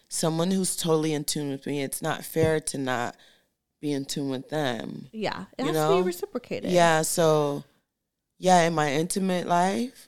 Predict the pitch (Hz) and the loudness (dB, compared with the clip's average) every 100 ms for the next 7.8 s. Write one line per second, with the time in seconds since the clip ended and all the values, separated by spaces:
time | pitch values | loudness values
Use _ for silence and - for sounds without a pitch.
0 | - - 156 160 - 175 180 196 214 226 | -8 -2 -2 -4 -6 -4 -2 -2 -4 -6
1 | - _ _ _ _ _ _ _ _ - | -10 _ _ _ _ _ _ _ _ 0
2 | 165 165 160 156 160 160 156 151 147 _ | 2 2 0 0 -2 0 -2 -4 -10 _
3 | _ _ _ _ _ _ _ _ - 165 | _ _ _ _ _ _ _ _ 0 4
4 | 156 147 151 - - 170 190 170 180 175 | 6 6 2 0 -2 0 0 -2 -2 0
5 | 147 143 139 139 - - 170 151 - - | 2 4 2 0 -6 -6 -4 -4 -6 -8
6 | - - 165 180 185 185 156 139 151 151 | -8 0 4 4 4 4 4 4 2 2
7 | 135 147 131 - 127 127 - 143 | 0 -4 -2 -2 -2 -4 -4 -6